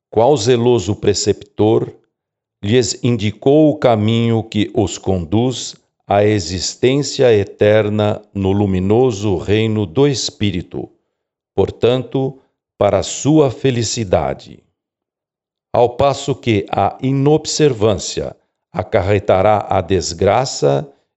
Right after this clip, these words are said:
e o aniquilamento dos homens. Exatamente por esta razão, não se pode propriamente falar em mandamentos. Trata-se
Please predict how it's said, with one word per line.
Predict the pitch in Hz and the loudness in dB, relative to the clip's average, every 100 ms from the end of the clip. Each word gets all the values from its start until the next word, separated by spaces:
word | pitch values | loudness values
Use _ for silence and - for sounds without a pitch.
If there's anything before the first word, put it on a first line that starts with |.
| - 110 | -2 0
e | 107 - | 0 0
o | 113 - | -2 -2
aniquilamento | - 110 127 156 151 139 113 101 104 101 101 | -2 -2 0 -2 0 0 2 0 -2 -2 -6
dos | 85 101 - | 0 0 2
homens. | 90 76 73 73 62 - - - - _ _ _ _ _ _ _ _ _ _ _ _ _ _ _ - | 0 0 -2 -10 -12 -12 -10 -12 -14 _ _ _ _ _ _ _ _ _ _ _ _ _ _ _ -4
Exatamente | 110 143 139 135 143 165 160 | 0 2 2 2 2 0 -4
por | 143 131 135 | 0 2 2
esta | - 123 113 127 | 2 0 2 0
razão, | 110 110 78 92 110 113 - _ _ _ - | 2 2 2 0 0 -2 -6 _ _ _ -2
não | 123 135 | 0 2
se | 147 | 0
pode | - 123 117 101 | 0 2 4 2
propriamente | - 104 98 98 92 104 95 - | -2 0 2 0 0 -2 -4 -8
falar | - 87 92 110 113 - | -2 0 2 2 0 -2
em | 107 101 95 - - | -4 -2 -4 -10 -10
mandamentos. | 113 139 156 151 139 117 92 69 71 - - - - _ _ _ _ _ _ _ _ _ _ _ - | -2 0 2 2 2 0 0 -4 -14 -12 -14 -16 -20 _ _ _ _ _ _ _ _ _ _ _ 0
Trata-se | 110 117 127 110 - - 113 - | 2 2 2 0 -2 -6 -8 -10